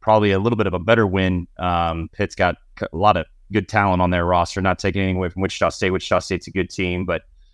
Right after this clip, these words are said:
first-year head coach and, um, some, some new pieces. I think they're still kinda getting adjusted. But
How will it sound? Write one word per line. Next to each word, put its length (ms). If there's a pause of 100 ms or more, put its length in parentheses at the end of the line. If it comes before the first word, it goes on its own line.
(280)
first-year 320
head 200
coach 420
and, 260 (140)
um, 460
some, 220
some 200
new 100
pieces. 540
I 80
think 140
they're 100
still 180
kinda 220
getting 180
adjusted. 520
But 180